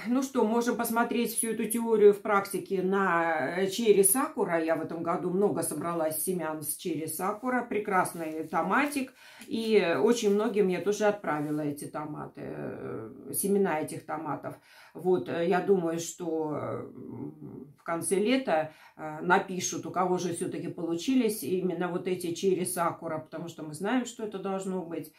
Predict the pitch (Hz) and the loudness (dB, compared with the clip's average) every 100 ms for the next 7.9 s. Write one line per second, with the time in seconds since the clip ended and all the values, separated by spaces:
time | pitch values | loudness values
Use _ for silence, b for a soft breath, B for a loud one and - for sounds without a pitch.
0 | B B - 139 156 151 143 143 180 180 | B B -14 -10 -8 -8 -6 -4 -2 0
1 | 180 214 226 196 160 175 180 165 170 190 | 2 4 4 2 0 -2 -4 -8 -6 -4
2 | 190 180 185 170 160 151 147 147 - 147 | -2 -2 -2 -2 -4 -4 -4 -6 -6 -8
3 | 156 196 190 170 170 170 160 - 180 143 | -4 -4 -2 -4 -4 -6 -6 -8 -6 -4
4 | 139 143 160 220 214 B B B 180 240 | -4 -6 -2 -2 -2 B B B 0 2
5 | 254 214 185 156 - 170 160 156 - 160 | 2 4 4 4 0 -2 -2 -4 -6 -8
6 | 170 170 226 151 139 139 196 151 180 185 | -6 -2 -2 -2 -2 -4 -6 -8 -8 -8
7 | 180 160 165 165 147 - 120 - | -10 -8 -6 -4 -4 -6 -8 -8